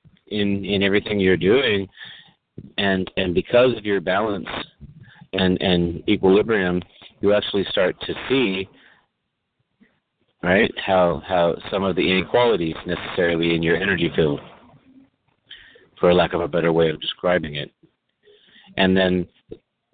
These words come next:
b-, start to realize their areas of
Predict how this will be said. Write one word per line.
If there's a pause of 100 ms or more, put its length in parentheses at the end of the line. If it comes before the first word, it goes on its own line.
b-, (280)
start
to
realize (640)
their
areas (140)
of